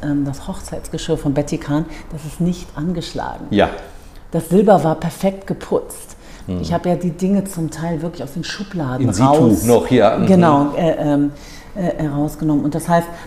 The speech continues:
Speaker 1: das ist auch noch etwas, etwas Besonderes. Ähm,
Speaker 2: Ja.
Speaker 1: und das hat natürlich auch mit einem Bewusstsein von einem Verlust zu tun.
Speaker 2: Ja.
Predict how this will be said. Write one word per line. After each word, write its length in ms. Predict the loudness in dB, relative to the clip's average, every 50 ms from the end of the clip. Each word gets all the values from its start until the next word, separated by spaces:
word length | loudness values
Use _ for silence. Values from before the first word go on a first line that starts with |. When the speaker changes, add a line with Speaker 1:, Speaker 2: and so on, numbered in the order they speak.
| -6 0
Speaker 1:
das 180 | 0 0 2 0
ist 140 | -2 0
auch 140 | 0 0 2 0
noch 100 | 0 0
etwas, 320 | -2 -2 -2 -4 -4 -4 -8 -14 -12 -8 -6
etwas 280 | -4 -2 -2 -2 -2
Besonderes. 840 | -2 -4 0 2 4 4 6 4 4 2 2 -2 -2 -4 -8 -12 -12 -6 0
Ähm, 80 | 2
Speaker 2:
Ja. 100 | 2 4 4
Speaker 1:
und 280 | 2 0 0 -2 -2
das 160 | -2 -2 -2 -4
hat 80 | -6 -6 -6 -14 -18 -18 -18 -18 -18 -18 -18 -14 -8
natürlich 720 | -8 -6 -6 -8 -10 -10 -4 0 2 2 2 2 0 -4 -6
auch 460 | -2 0 2 4 2 2 0 -2 -10 -14 -16 -16 -14 -8 -4
mit 200 | -4 -4 -4 -4 -2
einem 160 | 0 0 0
Bewusstsein 560 | 0 -2 -4 -6 -8 -8 -8 -6 -4 -4 -4
von 160 | -4 -4 -4
einem 100 | -4 -4
Verlust 720 | -4 -6 -4 -2 -2 -2 -2 -4 -10 -14 -14 -16 -16 -14
zu 140 | -10 -10 -10
tun. 380 | -10 -8 -8 -8 -8 -8 -8 -10 -6 -2
Speaker 2:
Ja. 160 | -2 0 0